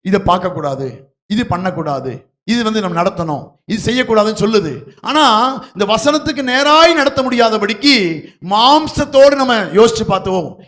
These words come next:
இந்த பணத்தை போட்டா இது வரும், நம்ம ஏன் இது போய் கொடுக்கணும், இந்த, இந்த காரியத்தை செய்தா நம்ம இப்படி உயர்வு வந்துரும், அது கொஞ்சம் தானே ஆண்டவருக்கு விரோதமா இருக்குது அப்படின்னு சொல்லி நம்ம காம்ப்ரமைஸ் பண்ணிக்கிறோம், அப்படி தானே? சில காரியத்தை தேவனுக்கு விரோதமாய் செய்ய ஆரம்பிக்கிறோம்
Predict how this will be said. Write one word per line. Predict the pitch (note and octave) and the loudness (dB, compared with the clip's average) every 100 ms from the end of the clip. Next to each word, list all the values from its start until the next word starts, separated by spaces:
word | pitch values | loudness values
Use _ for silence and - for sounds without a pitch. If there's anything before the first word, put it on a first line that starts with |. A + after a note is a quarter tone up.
| - | -8
இந்த | F#3+ F#3+ | -4 -2
பணத்தை | F#3 G#3+ A#3 - | -2 -2 -4 -4
போட்டா | G3 G#3 | -4 -4
இது | F#3+ F3 | -4 -4
வரும், | D3+ E3 C3 - _ _ _ | -4 -6 -8 -18 _ _ _
நம்ம | F3+ F3 | -8 -4
ஏன் | F3+ A#3+ | -2 -2
இது | G#3 | -2
போய் | G#3 G3 | -6 -6
கொடுக்கணும், | G3+ F3 D#3 C3 _ _ _ _ | -6 -6 -6 -10 _ _ _ _
இந்த, | - A3+ G#3+ F#3+ | -6 0 0 -2
இந்த | G3 G#3+ | -6 -2
காரியத்தை | G#3+ C4 - | -2 -2 -4
செய்தா | A3 A3 | -8 -6
நம்ம | A3+ G3+ | -6 -6
இப்படி | G3 G3+ | -8 -12
உயர்வு | - F#3+ A#3 A3 F#3 | -8 0 2 2 -2
வந்துரும், | F3 F3 D3+ - _ _ | -2 -2 -4 -10 _ _
அது | E3+ G#3+ | -4 -2
கொஞ்சம் | - B3 D4 D4 | -4 -8 -4 -2
தானே | C4+ C4 | 0 0
ஆண்டவருக்கு | B3 F3 A3 A3+ G3 | 0 -2 -2 -2 0
விரோதமா | A3 A3+ G#3+ | 0 2 0
இருக்குது | F#3 E3+ E3+ D3+ - _ _ | -2 -4 -6 -6 -12 _ _
அப்படின்னு | G3 A3 B3+ | -2 -2 -2
சொல்லி | A#3 B3 | -2 -2
நம்ம | A3+ | -4
காம்ப்ரமைஸ் | G3+ G3+ C#4 C#4+ C4+ - | -4 -4 0 0 0 -4
பண்ணிக்கிறோம், | G3+ G3 | -4 -4
அப்படி | F#3 G3 | -4 -4
தானே? | F#3+ G3 F3 - _ | -6 -6 -8 -12 _
சில | - A3 G#3+ | -6 -6 -4
காரியத்தை | G3+ A3+ A3+ A#3+ | -4 -6 -4 -4
தேவனுக்கு | G3+ A3+ A#3+ A#3 A3 | 0 0 0 -4 -6
விரோதமாய் | A3 B3 C4+ C4 C4 | 0 4 4 4 0
செய்ய | B3+ A3+ G#3 | -2 -4 -4
ஆரம்பிக்கிறோம் | F3+ E3+ D#3+ C#3 G#2+ | -2 -4 -6 -8 -12